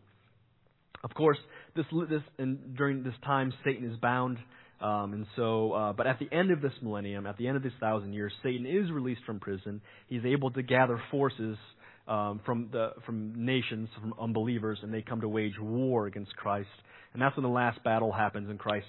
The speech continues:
finally and fully puts down, um, Satan. Uh, so a-, after that last rebellion is put down, um, there is the, the last or the second resurrection, uh, and then that's when Jesus judges everyone in the end. The eternal state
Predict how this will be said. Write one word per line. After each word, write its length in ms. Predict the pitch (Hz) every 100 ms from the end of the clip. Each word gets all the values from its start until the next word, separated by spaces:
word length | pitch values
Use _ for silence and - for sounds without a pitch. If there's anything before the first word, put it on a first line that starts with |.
| -
finally 380 | 117 110 104 104
and 100 | 104 -
fully 240 | 104 101
puts 220 | - 107 -
down, 340 | 98 95 95 95 - - - -
um, 380 | 98 95 90 87 - - -
Satan. 320 | 104 92 92 - _ _ _ - - -
Uh, 300 | 117 113 107
so 60 | 165
a-, 300 | 143 - -
after 240 | 143 151
that 160 | 151 139
last 280 | 151 151 151
rebellion 380 | 139 143 156 147
is 100 | -
put 200 | 165 156
down, 380 | 151 156 151 160 - - -
um, 340 | 120 117 113 113
there 180 | 127
is 160 | 123 117 117
the, 400 | 117 113 110 113 113
the 80 |
last 320 | 107 143 147 -
or 100 | 127
the 100 | 110 -
second 260 | 147 147
resurrection, 720 | 139 139 131 143 - 151 139 135 - - -
uh, 120 | 107
and 140 | 110 120
then 120 | 120
that's 200 | 117 113
when 380 | 127 110 104 101 - _ -
Jesus 200 | 113 110 - -
judges 300 | 110 107 101
everyone 380 | 101 104 98 98
in 80 | 95
the 160 | 95
end. 300 | 98 98 92 - _ -
The 80 | 104
eternal 280 | - 92 -
state 220 | 98